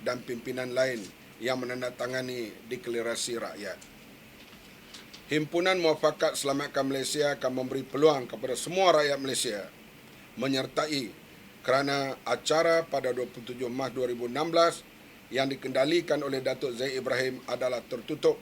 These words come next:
dan terhad kepada jemputan sahaja yang dianggarkan seribu orang. Pakatan Harapan juga menjemput semua rakyat Malaysia untuk turun beramai-ramai menyertai demonstrasi Mangsoh J S T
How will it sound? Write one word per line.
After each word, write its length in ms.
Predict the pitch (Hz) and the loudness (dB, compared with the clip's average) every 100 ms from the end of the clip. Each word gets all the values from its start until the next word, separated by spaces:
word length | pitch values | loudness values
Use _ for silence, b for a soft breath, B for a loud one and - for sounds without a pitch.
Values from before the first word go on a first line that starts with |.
| - 110 | -12 -8
dan 160 | 123 127 | -6 -4
terhad 400 | 131 110 143 - | -6 -4 -6 -6
kepada 320 | 127 113 131 117 | -8 -4 -4 -2
jemputan 560 | 123 110 131 135 127 | -6 -6 -6 -4 -4
sahaja 400 | 117 110 113 90 92 - - - - - - - | -4 -4 -4 -6 -8 -18 -20 -20 -20 -20 -20 -12
yang 240 | 117 123 123 | -4 -4 -4
dianggarkan 800 | - 120 123 123 - 123 127 123 165 - - - - - - - - - - | -6 -4 -2 -2 0 -2 -2 -8 -12 -18 -20 -20 -20 -20 -20 -20 -20 -20 -10
seribu 480 | - 123 127 123 120 | -8 -6 -6 -4 0
orang. 240 | 107 95 - - - - - - - - - - - - - | -2 -4 -12 -16 -20 -20 -20 -20 -20 -20 -20 -20 -20 -10 0
Pakatan 400 | 139 165 165 160 | 4 4 4 6
Harapan 400 | 160 151 156 156 | 6 6 2 2
juga 240 | 156 160 | 4 4
menjemput 480 | 151 156 151 156 135 | 4 0 0 -2 -4
semua 400 | - 156 160 147 | -2 2 4 4
rakyat 160 | 143 143 | 2 0
Malaysia 400 | 143 - 147 139 | -2 0 0 0
untuk 240 | 139 120 - | -2 -6 -2
turun 320 | 170 170 160 | 0 2 2
beramai-ramai 640 | 151 151 151 151 139 113 90 - - - - - 107 | 2 4 4 4 2 -2 -6 -16 -20 -20 -20 -12 -4
menyertai 480 | 131 139 - 143 139 | 0 0 0 -4 -2
demonstrasi 720 | 135 135 127 143 131 147 131 | -2 -2 -2 -2 -2 -2 -2
Mangsoh 480 | 135 139 - 143 120 | -4 -4 -2 -2 0
J 160 | 143 | -4
S 160 | 139 - | -4 -4
T 240 | 143 110 | -6 -8